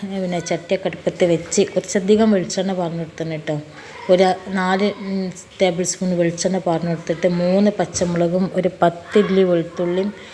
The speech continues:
ആ, ചെറിയ കഷ്ണം ഇഞ്ചിയും ചതച്ചതിട്ടിട്ട് ഇങ്ങനെ അതൊന്ന് മൂപ്പിച്ചെടുക്കുകയാണ് ട്ടോ. ആ, വേഗം വേഗം ഇളക്കി കൊടുക്കുക. പിന്നെ, വേഗം ഇളക്കി കൊടുത്തിട്ട് ഒന്ന് മൂപ്പിച്ചെടുക്കുക ട്ടോ. ഇതിലേക്ക് ഇതാ നമ്മൾ, പിന്നെ,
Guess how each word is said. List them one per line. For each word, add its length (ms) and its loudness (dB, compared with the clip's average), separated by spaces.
ആ, 80 0
ചെറിയ 260 6
കഷ്ണം 320 0
ഇഞ്ചിയും 360 0
ചതച്ചതിട്ടിട്ട് 880 0
ഇങ്ങനെ 220 0
അതൊന്ന് 400 2
മൂപ്പിച്ചെടുക്കുകയാണ് 800 0
ട്ടോ. 80 2
ആ, 60 4
വേഗം 300 6
വേഗം 200 2
ഇളക്കി 300 -2
കൊടുക്കുക. 400 -2
പിന്നെ, 240 -6
വേഗം 240 2
ഇളക്കി 320 -2
കൊടുത്തിട്ട് 480 0
ഒന്ന് 200 2
മൂപ്പിച്ചെടുക്കുക 720 -2
ട്ടോ. 100 0
ഇതിലേക്ക് 420 4
ഇതാ 140 4
നമ്മൾ, 260 0
പിന്നെ, 220 -2